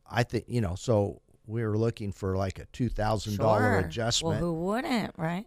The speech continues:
Speaker 1: Right. I loved his answer. He goes, "Okay." But he goes, "I have to take fifteen hundred dollars off for the old paint that's no longer there that had value to it."
Speaker 2: Right. <laughs>
Speaker 1: So, or, and, and I guess paint's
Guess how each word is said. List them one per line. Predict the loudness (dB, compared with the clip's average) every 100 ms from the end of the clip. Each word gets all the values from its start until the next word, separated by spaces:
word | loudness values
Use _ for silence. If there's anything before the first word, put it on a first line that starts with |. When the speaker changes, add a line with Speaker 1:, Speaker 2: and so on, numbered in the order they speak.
| -12
Speaker 1:
Right. | -18 -18 -20 -16 -8 -6 -2
I | 0
loved | 4 4 4 2
his | -2 -2
answer. | -2 -2 -4 -8 -14 _ _ _ -4
He | 2
goes, | 4 4 -2 0
"Okay." | 2 4 4 2 0 _ _ _ 2
But | 4
he |
goes, | 6 4
"I | 4
have | 0 0
to | -4
take | -2 -2 -2
fifteen | -8 -4 -4 -4 -2 0
hundred | 0 0 0 0
dollars | 0 0 -2 -4 -2
off | 0 0 -4
for | -8 -6
the | 0
old | 2 2 4
paint | 2 2 -8
that's | -12 -8
no | -8
longer | -6 -6 -8 -8
there | -4 -2 -2
that | -2 -8
had | -6 -4 -2 -2
value | -2 -2 -6 -8
to | -12
it." | -14 -16 -8
Speaker 2:
Right. | -6 -6 -12 _ -14
<laughs> | -14 -16 -10
Speaker 1:
So, | -6 -6 -4 -6 -6 -10 -20 -14 -6 -4 -4 -8 -12 -14 -16 -10
or, | -2 0 2
and, | 0 0
and | 0
I | 2
guess | 4 2 0 -6
paint's | -10 -10 -10 -14